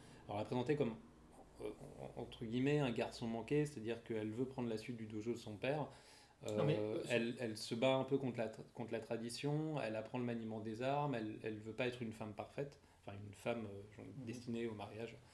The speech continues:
Speaker 1: et cetera. Euh, du coup, le per-, on se dit que c'est une personne, un personnage de battante qui va, qui va être intéressante.
Speaker 2: Et au
Speaker 1: Et,
Speaker 2: final, non.
Speaker 1: euh, à la mort de ses parents, elle veut se venger, elle met toute sa volonté dans, dans cette vengeance,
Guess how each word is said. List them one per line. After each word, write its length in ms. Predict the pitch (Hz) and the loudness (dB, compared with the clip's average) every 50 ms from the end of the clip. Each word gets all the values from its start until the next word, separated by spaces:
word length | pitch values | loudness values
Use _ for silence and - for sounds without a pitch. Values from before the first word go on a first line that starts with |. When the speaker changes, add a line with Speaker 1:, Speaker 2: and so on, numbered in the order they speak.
| - - - - - - - | -20 -20 -20 -20 -20 -18 -16
Speaker 1:
et 60 | - - | -16 -8
cetera. 520 | - 117 107 - 113 117 139 170 - - - - - - - - _ - - | -6 -4 -2 2 2 2 2 2 0 -6 -16 -20 -20 -20 -20 -20 _ -6 -2
Euh, 240 | 110 110 107 110 107 | 0 2 2 2 2
du 100 | 110 120 | 2 4
coup, 100 | - 185 | 4 8
le 60 | 165 | 8
per-, 140 | 151 123 120 - | 8 8 8 6
on 60 | 123 | 2
se 40 | 117 | 0
dit 80 | 120 - | 0 0
que 80 | 160 | -2
c'est 180 | - - 131 123 117 | -4 -2 0 2 2
une 240 | 110 113 110 110 107 | 2 0 0 0 -2
personne, 280 | 113 104 - 117 120 - | -2 -2 -4 -6 -6 -6
un 60 | 117 | -4
personnage 360 | 110 120 104 - 127 135 127 | -4 -4 -2 2 2 2 2
de 80 | 110 117 | 2 2
battante 520 | 107 107 107 - 147 156 165 170 165 - - | 0 0 2 2 2 2 2 0 -4 -10 -14
qui 120 | - - 117 | -14 -12 -10
va, 220 | 117 107 101 110 | -10 -6 -6 -6
qui 140 | 110 - - | -6 -4 -4
va 60 | 110 | -4
être 160 | 107 104 - 123 | -4 -4 -4 -6
intéressante. 680 | 110 - 107 110 110 110 110 - 160 180 180 - - - - - - - - - - - | -6 -4 -4 -2 -2 -2 -2 0 0 0 -2 -2 -8 -18 -20 -20 -20 -20 -20 -20 -10 -8
Speaker 2:
Et 60 | 147 | -6
au 20 | 127 | 4
Speaker 1:
Et, 40 | |
Speaker 2:
final, 240 | 123 135 139 311 330 - | 6 8 10 12 12 12
non. 60 | 143 | 10
Speaker 1:
euh, 720 | 123 120 120 117 113 113 113 113 113 113 113 117 117 117 117 120 - - - - - _ _ _ - | 10 8 6 6 4 4 2 2 2 2 2 0 0 -2 -4 -4 -6 -8 -14 -20 -20 _ _ _ -6
à 80 | 113 | -4
la 100 | 110 120 | 0 2
mort 200 | 135 147 147 147 | 4 6 6 6
de 60 | 147 139 | 4 4
ses 140 | 139 139 131 | 2 2 2
parents, 440 | 123 120 127 170 208 214 196 156 156 - | 2 2 2 2 2 2 0 -2 -6 -4
elle 140 | - 135 117 | -2 -2 -2
veut 160 | 110 113 120 117 | 0 0 2 2
se 60 | 110 | 4
venger, 280 | 113 117 117 117 196 214 | 4 2 2 4 2 4
elle 140 | 190 147 | 4 4
met 180 | 120 117 113 - - - _ _ _ _ _ _ _ | 4 2 2 -2 -8 -16 _ _ _ _ _ _ _
toute 220 | - 180 160 151 | -8 -6 -6 -6
sa 240 | - - 151 135 127 | 2 4 6 6 8
volonté 500 | 117 135 147 147 147 147 143 151 160 160 | 8 6 6 6 6 2 2 4 4 4
dans, 320 | 151 135 123 120 117 113 110 | 4 2 2 0 0 -2 -2
dans 140 | 110 117 110 | -2 -4 -2
cette 180 | - 117 107 | -2 -2 -2
vengeance, 460 | 107 113 117 120 147 196 220 220 - | 0 0 0 2 2 2 2 0 -4